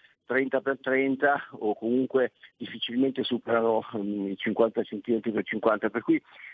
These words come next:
riesci anche a trovare la giusta collocazione in casa, anche perché devi ricordarti che comunque l'arte deve riuscire a far parlare di se stesso, e quando tu compri un pezzo,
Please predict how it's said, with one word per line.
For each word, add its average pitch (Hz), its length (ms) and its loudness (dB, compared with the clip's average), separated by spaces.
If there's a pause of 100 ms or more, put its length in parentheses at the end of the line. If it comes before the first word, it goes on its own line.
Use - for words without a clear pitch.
riesci 151 400 0
anche 143 260 -2
a 104 60 -2
trovare 131 340 2
la 117 120 0
giusta 143 320 -6
collocazione 120 1000 0 (460)
in - 140 0
casa, 95 520 -2 (300)
anche 131 300 0
perché 113 260 -2
devi 117 200 0
ricordarti 131 540 0
che 107 260 -4 (920)
comunque 151 480 2
l'arte 147 380 0
deve 113 280 0
riuscire 120 340 0
a - 20 -6
far 113 160 0
parlare 110 300 0
di 110 60 -8
se 107 140 -8
stesso, 101 520 -4
e 123 100 0
quando 139 260 2
tu 180 140 -2
compri 143 320 -2
un 135 160 2
pezzo, 101 560 0